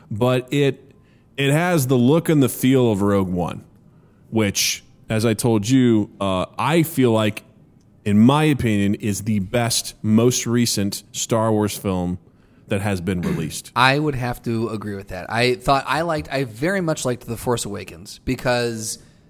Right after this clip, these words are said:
Speaker 2: it was essentially just, as we talked about, the remake of A New Hope. Um, so we know that all the beats <laughs> worked,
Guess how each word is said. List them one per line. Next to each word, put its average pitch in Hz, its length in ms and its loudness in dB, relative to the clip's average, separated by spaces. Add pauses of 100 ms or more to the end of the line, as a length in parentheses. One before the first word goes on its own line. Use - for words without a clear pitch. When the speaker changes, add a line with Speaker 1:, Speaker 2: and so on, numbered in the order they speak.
(240)
Speaker 2:
it 127 280 -4
was 117 260 -2
essentially 123 460 -6
just, 107 220 -8 (340)
as 113 120 -8
we 117 60 -6
talked 120 260 -2
about, 104 240 -10
the 113 100 -6
remake 110 440 -4
of 104 480 -4 (140)
A 110 80 -4
New 110 140 -2
Hope. 92 280 -8 (340)
Um, 104 320 -4
so 120 160 -4
we 117 160 -4
know 127 360 0
that 117 260 -2
all 113 160 0
the 113 80 -6
beats 117 260 -8
<laughs> 101 160 -8
worked, - 260 -10